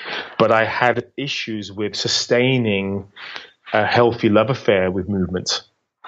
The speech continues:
and physical activity. So I did do-, join the gym, but I was very active January, February.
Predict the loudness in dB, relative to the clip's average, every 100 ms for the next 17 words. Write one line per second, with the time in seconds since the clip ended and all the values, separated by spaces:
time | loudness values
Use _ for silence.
0 | -4 -2 0 0 0 -2 -2 -2 -2 -4
1 | -6 -4 0 2 2 0 -8 -20 -20 -8
2 | -2 0 2 2 2 0 0 0 2 0
3 | 0 0 0 -2 -8 -8 -14 _ -2 0
4 | 2 2 2 0 -2 2 4 4 4 2
5 | -4 -6 -6 -8 -14 _ _ _ -6 -4
6 | -2 -2 -4 -6 -6 -2 0 0 0 -2
7 | -8